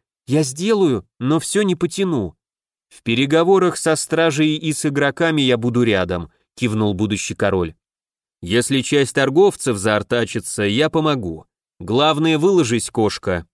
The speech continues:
Надо учиться, пока ты юна и никому не известна.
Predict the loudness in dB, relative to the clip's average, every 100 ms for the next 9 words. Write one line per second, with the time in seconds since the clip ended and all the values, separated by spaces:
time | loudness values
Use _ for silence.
0 | _ _ -8 -4 -2 0 -2 -2 -2 -2
1 | -2 -2 0 -2 0 0 0 2 0 0
2 | 0 0 0 0 0 0 -2 -2 -6 -16